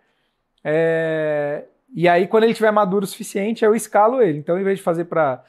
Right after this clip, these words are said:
dez pessoas, eu faço pra mil pessoas. Aí testo, testo, vai aparecer um monte de encrenca, o que a gente sabe é que vai dar errado, né?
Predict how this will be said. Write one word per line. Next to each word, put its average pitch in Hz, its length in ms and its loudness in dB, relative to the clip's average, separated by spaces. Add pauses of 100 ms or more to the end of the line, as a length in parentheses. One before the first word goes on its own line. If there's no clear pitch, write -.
(320)
dez 165 260 2
pessoas, 165 560 2
eu 156 80 -6
faço 170 320 -4
pra 170 340 -2
mil 196 220 -4
pessoas. 160 640 -4
Aí 151 200 -6
testo, 208 440 -2
testo, 208 300 -2
vai 185 80 -2
aparecer 185 340 -6
um 185 60 -4
monte 196 220 -2
de 294 60 -4
encrenca, 208 500 -6
o 151 40 -12
que - 80 -8
a 170 40 -6
gente 196 180 -6
sabe 208 200 0
é - 20 -6
que 240 80 -12
vai 254 120 0
dar 254 140 0
errado, 143 380 -2
né? 151 160 -14